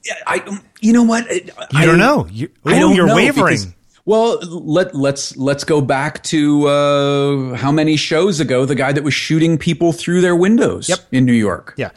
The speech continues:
Speaker 2: but they weren't in public. He was looking into their apartments.
Speaker 1: Okay, so is that the difference? Is, is I'm on the public street, I am, I am
Speaker 2: I think that
Speaker 1: artistic fodder.
Speaker 2: Yeah, I think legally that would be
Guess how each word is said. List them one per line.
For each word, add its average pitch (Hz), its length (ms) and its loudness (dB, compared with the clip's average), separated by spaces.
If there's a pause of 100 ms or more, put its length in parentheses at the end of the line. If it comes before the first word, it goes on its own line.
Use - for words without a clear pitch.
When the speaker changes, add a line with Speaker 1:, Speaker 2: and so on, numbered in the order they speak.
(140)
Speaker 2:
but 180 320 2
they 151 300 0
weren't 170 320 -2
in 123 140 -2
public. - 520 -14 (400)
He 165 140 0
was 151 120 0
looking 165 280 -6
into 156 180 -2
their 123 200 0
apartments. 87 580 -6
Speaker 1:
Okay, 113 140 0
so 160 180 0
is 139 140 2
that 170 260 -4
the 175 80 -2
difference? 135 460 -6
Is, 135 180 -4
is 143 300 -2 (260)
I'm 175 240 0
on 185 160 0
the 160 80 -2
public 165 340 -4
street, 139 440 -4 (260)
I 131 180 -2
am, 139 380 0
I 131 180 -2
am 135 720 2
Speaker 2:
I 147 160 0
think 180 140 0
that 180 80 -2
Speaker 1:
artistic 156 280 -4
fodder. 117 580 -4
Speaker 2:
Yeah, 196 220 0
I 185 80 2
think 208 180 -2
legally 185 500 0
that 156 200 2
would 143 340 0
be 160 420 -2